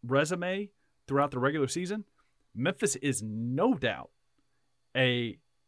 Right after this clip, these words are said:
N C double A tournament team. You cannot discount those wins because they came in a tournament that's not the N C double A. They're still really good wins, wins that push Memphis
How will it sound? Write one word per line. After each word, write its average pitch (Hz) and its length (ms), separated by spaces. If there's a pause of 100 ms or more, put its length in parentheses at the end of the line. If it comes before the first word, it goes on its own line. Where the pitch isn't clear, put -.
(140)
N 139 140
C 139 120
double 117 200
A 110 60
tournament 107 360
team. 98 220 (680)
You 127 160
cannot 160 720 (340)
discount 147 520
those 117 200
wins 139 340
because 127 360
they 113 80
came 143 320
in 117 60
a 107 60
tournament 123 400
that's 107 220
not 117 340
the 101 140
N 113 100
C - 140
double 107 160
A. 82 40
They're 113 260
still 147 440
really 113 460
good 104 260
wins, 120 420 (420)
wins 156 340
that - 200
push 165 260
Memphis 117 580